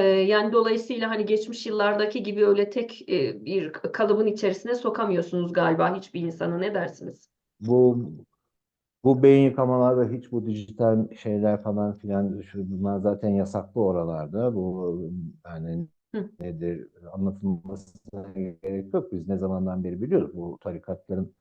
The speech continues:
Speaker 2: sistemli olarak sinsi sinsi başlayıp şimdi sadece, e, nedir, e, ismi açık açık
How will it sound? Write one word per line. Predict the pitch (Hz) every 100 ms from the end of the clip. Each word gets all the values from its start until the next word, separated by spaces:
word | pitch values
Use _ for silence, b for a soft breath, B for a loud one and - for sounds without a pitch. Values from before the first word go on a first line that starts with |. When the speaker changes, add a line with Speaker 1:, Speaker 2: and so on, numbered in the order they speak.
| _ _
Speaker 2:
sistemli | _ - - 101 117
olarak | 98 87 - 92 -
sinsi | 107 98 110
sinsi | 95 87 - 95 87
başlayıp | 95 - 101
şimdi | - 92
sadece, | - 135 101 156 156 - _ _ -
e, | 107 107 104 101 98 90
nedir, | 107 113 147 - -
e, | 95 92 92
ismi | - - 135
açık | 113 -
açık | 113 - 90 -